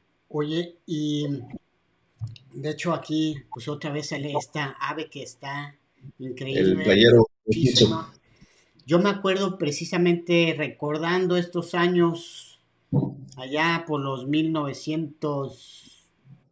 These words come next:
Speaker 1: mil noveci-, eh, mil novecientos noventa y dos, noventa y tres, que íbamos a las prácticas de campo contigo, siguiendo la línea de costa de la Bahía de La Paz, la isla Espíritu Santo.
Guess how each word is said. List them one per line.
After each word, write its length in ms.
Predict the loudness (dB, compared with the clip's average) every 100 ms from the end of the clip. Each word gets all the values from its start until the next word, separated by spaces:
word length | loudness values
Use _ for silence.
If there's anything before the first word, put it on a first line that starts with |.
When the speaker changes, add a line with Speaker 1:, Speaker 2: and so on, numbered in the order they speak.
| _ _
Speaker 1:
mil 160 | -6 -4
noveci-, 280 | -4 -10 -18
eh, 280 | -16 -14 -14 -14
mil 220 | -4 0
novecientos 440 | 0 0 -2 0 -2
noventa 460 | -2 -4 -6 -8
y 60 | -4
dos, 240 | 0 2
noventa 340 | 0 -2 -6 -10
y 100 | -6
tres, 320 | -2 -2 -2
que 240 | -4 -4
íbamos 420 | -2 -2 -4 -6
a 60 | -8
las 200 | -10 -10
prácticas 580 | -6 -6 -6 -6 -6 -8
de 120 | -6
campo 360 | -2 -2 -4 -8
contigo, 720 | -10 -4 0 2 0 -2 -6 _ _ _ _ _ -20 _
siguiendo 840 | -10 -4 0 2 2 2 0 -2 -4
la 180 | -4
línea 320 | -2 0 0 -2
de 160 | -6
costa 560 | -2 -2 -2 -4 -4 -2
de 80 | -6
la 120 | -8
Bahía 280 | -6 -4 -4
de 100 | -6
La 200 | -6 0
Paz, 400 | 2 2 0 -2
la 120 | -6
isla 200 | -4 -4
Espíritu 440 | -4 -6 -6 -8
Santo. 540 | -10 -6 -6 -4 -6